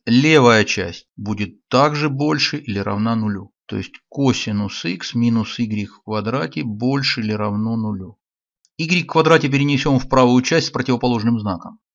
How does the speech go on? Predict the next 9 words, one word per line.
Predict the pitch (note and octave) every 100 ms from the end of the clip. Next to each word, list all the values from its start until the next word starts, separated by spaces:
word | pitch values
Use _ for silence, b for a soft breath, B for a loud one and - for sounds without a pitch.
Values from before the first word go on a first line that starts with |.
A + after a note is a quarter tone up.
| -
Тогда | A2 A#2
получим | B2 B2 A2 - G2 E2+
косинус | - C3+ D#3+ D#3+ E3 D3 -
x | D#3 C#3 - _
будет | A2+ G#2 G#2
больше | G2+ A#2 C3+ C3+ -
или | G2+
равен | G#2 A#2+ C3+ C#3 C#3 C#3 _ _
Y | A#2 A#2+